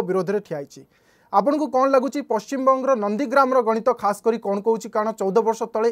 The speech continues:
ଏହି ଜାଗା ହିଁ ମମତାଙ୍କ ପଲିଟିକାଲ କ୍ୟାରିୟର ଆରମ୍ଭ କରିଥିଲା। ଆଉ ବର୍ତ୍ତମାନ ସେହି ନନ୍ଦୀଗ୍ରାମରେ ମମତା ଭର୍ସେସ ଶୁଭେନ୍ଦୁ ଗୋଟେ ଫାଇଟ୍ ଦେଖିବାକୁ ମିଳିବ।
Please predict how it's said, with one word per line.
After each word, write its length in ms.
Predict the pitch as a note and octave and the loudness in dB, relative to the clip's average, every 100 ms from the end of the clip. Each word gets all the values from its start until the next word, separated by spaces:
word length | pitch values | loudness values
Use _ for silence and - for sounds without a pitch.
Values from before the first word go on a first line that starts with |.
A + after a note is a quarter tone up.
| A#3 | -2
ଏହି 180 | F3+ G#3+ | -6 -4
ଜାଗା 240 | G#3+ A3+ A3+ | 0 2 2
ହିଁ 120 | A#3 | 0
ମମତାଙ୍କ 400 | G#3+ G#3 G#3+ G3+ G#3 | -4 -4 -4 -4 -4
ପଲିଟିକାଲ 460 | F#3 F3+ G3+ G#3+ G#3 | -6 -6 -6 -4 -2
କ୍ୟାରିୟର 320 | E3+ E3+ G3 | -4 -4 -2
ଆରମ୍ଭ 240 | F#3+ G3 G3+ | -2 -2 -4
କରିଥିଲା। 280 | G3 G3 G#3 A#3 _ _ | -6 -4 -6 -6 _ _
ଆଉ 80 | D#3+ | -4
ବର୍ତ୍ତମାନ 360 | F#3 F#3 G#3+ A3+ | -2 -2 -4 -4
ସେହି 300 | - F#3 G3 | -6 -6 -4
ନନ୍ଦୀଗ୍ରାମରେ 600 | A3+ A3 G#3 A3 G#3 A#3 B3 _ _ _ - | -2 -2 0 0 0 -2 -2 _ _ _ -6
ମମତା 320 | F#3+ G#3 B3+ | -4 2 4
ଭର୍ସେସ 360 | A3+ A3+ - A#3+ - | 4 2 2 0 0
ଶୁଭେନ୍ଦୁ 320 | G3 A3+ A3+ A3+ - _ | 0 0 0 -6 -12 _
ଗୋଟେ 160 | F3+ | -6
ଫାଇଟ୍ 360 | G3 G3 A3+ B3 | -4 0 0 0
ଦେଖିବାକୁ 380 | A3+ A#3 A#3 A3 | -2 0 -2 0
ମିଳିବ। 240 | G#3+ F#3 | -2 0